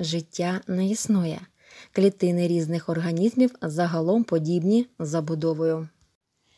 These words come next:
Автори клітинної теорії не змогли правильно пояснити, яким чином утворюються нові клітини.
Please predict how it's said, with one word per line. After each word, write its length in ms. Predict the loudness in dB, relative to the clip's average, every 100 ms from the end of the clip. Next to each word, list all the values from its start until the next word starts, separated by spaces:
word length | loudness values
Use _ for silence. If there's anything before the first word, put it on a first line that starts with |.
| _ _ _ _
Автори 460 | 4 6 6 6 6
клітинної 680 | 6 2 4 6 6 6
теорії 640 | 6 6 8 8 10 8 6
не 200 | 6 6
змогли 380 | 8 6 6 4
правильно 540 | 4 6 6 6 4
пояснити, 800 | 6 6 6 6 4 4 2 4
яким 360 | 0 0 0 0
чином 460 | 4 6 6 4 2
утворюються 720 | -2 4 6 6 6 4 0
нові 280 | 0 2 2
клітини. 640 | 2 0 2 0 0 -4